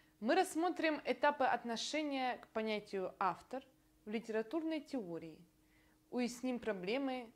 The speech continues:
связанные с переосмыслением отношения теоретиков к этому понятию. Определим бытование понятия "авторская субъективность" и "реальный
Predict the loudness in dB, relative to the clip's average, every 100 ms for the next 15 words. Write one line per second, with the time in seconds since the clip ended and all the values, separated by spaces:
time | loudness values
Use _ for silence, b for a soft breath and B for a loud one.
0 | _ -4 2 2 2 0 0 -2 -6 -4
1 | 0 0 -2 -8 -12 -8 -4 -2 -2 -4
2 | -8 -14 -12 -12 -8 -6 -4 -4 -6 -8
3 | _ -6 -4 -4 -8 -10 -14 -16 -18 _
4 | b _ -6 -6 -6 -8 -6 -4 -4 -6
5 | -10 -20 -20 _ _ _ _ _ B B
6 | B B -14 -6 -4 0 2 2 0 -2
7 | 0 2 4 4 2 -2 -4 -2 -2 -2
8 | -2 -2 -2 0 -2 -2 -2 -2 -12 -14
9 | -8 -10 -8 -14 -16 -20 -10 -4 -4 -6
10 | -10 -20 _ b b b -8 2 2 2
11 | -2 -10